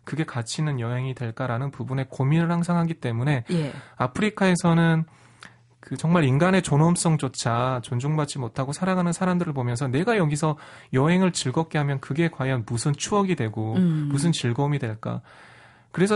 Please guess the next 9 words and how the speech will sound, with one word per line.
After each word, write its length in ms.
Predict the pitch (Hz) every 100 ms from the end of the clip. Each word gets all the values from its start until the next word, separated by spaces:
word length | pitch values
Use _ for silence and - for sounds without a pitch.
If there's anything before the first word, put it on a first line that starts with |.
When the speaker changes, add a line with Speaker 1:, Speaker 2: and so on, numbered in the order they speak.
| 208
Speaker 1:
사실은 420 | 214 220 220 214
킬리만자로 720 | 202 285 285 262 208 160 147 139
산을 280 | 175 170 120
앞에 240 | - 135
두고 380 | 120 113 170 214
세렝게티 600 | - 226 240 233 202 160
투어를 360 | - 175 160 135
앞에 240 | 98 135
두고 400 | 120 113 185 208